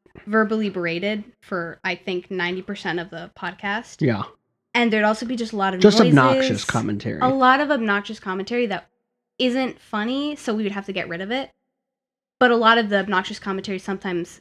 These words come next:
Speaker 1: hits. So sometimes he insults me, and it's not funny, so I'm just kinda like, "Okay, whatever." It's,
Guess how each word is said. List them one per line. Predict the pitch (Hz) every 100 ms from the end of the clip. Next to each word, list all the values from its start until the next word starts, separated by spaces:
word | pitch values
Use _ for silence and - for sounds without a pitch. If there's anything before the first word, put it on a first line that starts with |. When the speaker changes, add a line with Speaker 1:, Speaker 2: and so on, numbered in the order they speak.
| _
Speaker 1:
hits. | - - -
So | -
sometimes | 220 262 269 285 254
he | - 220
insults | 214 - 175 -
me, | 262 277 - _ _ _ _
and | 254 269
it's | 269
not | 370 320
funny, | - 190 220 262
so | - 202
I'm | 196
just | 196
kinda | - 190
like, | 180 175
"Okay, | 190 190 170
whatever." | 170 170 165 170
It's, | 180 196